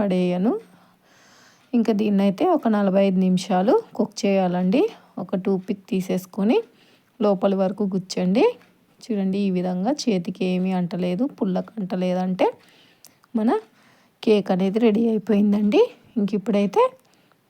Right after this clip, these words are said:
బటర్ పేపర్ తీసేయాలండి. బటర్ పేపర్ తీసేసి చూడండి ఎంత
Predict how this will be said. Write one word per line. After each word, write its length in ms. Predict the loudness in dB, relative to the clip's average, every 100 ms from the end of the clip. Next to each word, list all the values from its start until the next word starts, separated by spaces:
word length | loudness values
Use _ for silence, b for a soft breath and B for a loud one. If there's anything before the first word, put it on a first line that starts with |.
| 0
బటర్ 240 | 0 -2 -2
పేపర్ 280 | -2 0 -2 -2
తీసేయాలండి. 760 | -4 -2 0 0 0 0 -2 -4 _ -20 _ _ _ _ _ _ _ _ _ _ _ b b b b
బటర్ 340 | 0 2 0 0
పేపర్ 300 | 0 0 -2 0
తీసేసి 480 | -2 -2 -2 0 -2 -4 -10
చూడండి 380 | -4 0 2 2 0 b b b b -2
ఎంత 340 | 2 2 2